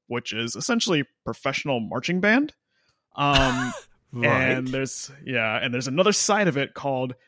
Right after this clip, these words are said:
Speaker 1: uh, W G I, which is Winter Guard International, and that is the,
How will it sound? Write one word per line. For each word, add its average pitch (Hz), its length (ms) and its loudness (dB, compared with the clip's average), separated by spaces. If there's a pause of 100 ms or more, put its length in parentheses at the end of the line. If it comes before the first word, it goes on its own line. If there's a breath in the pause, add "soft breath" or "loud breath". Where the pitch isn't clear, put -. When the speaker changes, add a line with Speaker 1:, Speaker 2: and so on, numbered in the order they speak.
(240)
Speaker 1:
uh, 117 260 0
W 165 220 2
G 147 140 2
I, 131 140 4
which 131 180 -2
is 113 100 -8
Winter 151 260 4
Guard 123 280 2
International, 117 600 -2
and 117 200 -4
that 123 180 2
is 120 300 -2
the, 113 400 -6